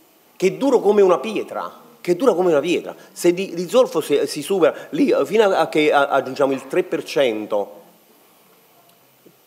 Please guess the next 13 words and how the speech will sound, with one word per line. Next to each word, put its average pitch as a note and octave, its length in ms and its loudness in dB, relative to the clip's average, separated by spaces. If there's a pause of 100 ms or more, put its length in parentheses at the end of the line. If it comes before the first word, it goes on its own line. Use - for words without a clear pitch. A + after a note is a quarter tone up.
(340)
lui B2+ 260 -8
ragionava A2+ 380 2
in B2 120 0
peso, A2+ 680 -2
eh, A#2+ 100 -4
di C3 180 -6
zolfo, A#2 680 -2
siamo, F#3 500 0
otteniamo F3 300 2
ancora D#3 200 2
un C#3 80 2
materiale, A#2+ 460 4
eh, G#2 720 0